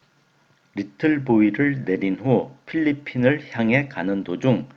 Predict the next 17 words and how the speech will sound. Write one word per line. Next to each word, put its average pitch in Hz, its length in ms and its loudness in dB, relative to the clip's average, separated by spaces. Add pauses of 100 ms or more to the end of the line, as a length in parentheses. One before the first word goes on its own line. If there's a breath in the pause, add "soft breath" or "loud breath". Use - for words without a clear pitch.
(280 soft breath)
일본의 107 600 2
잠수함 104 640 -2
공격을 90 580 -4
받고 139 640 -2
침몰하여 110 880 0 (200)
상당수의 110 920 -2
승무원이 110 720 -4
사망합니다. 90 840 -6 (1500 soft breath)
리틀보이의 139 920 2
표적 156 500 -2
두 110 180 -2
개를 113 340 2
나누어 95 320 2
실은 110 320 -4
수송기와 98 920 -2 (560 soft breath)
팬맨의 120 720 0
기폭기와 92 920 -4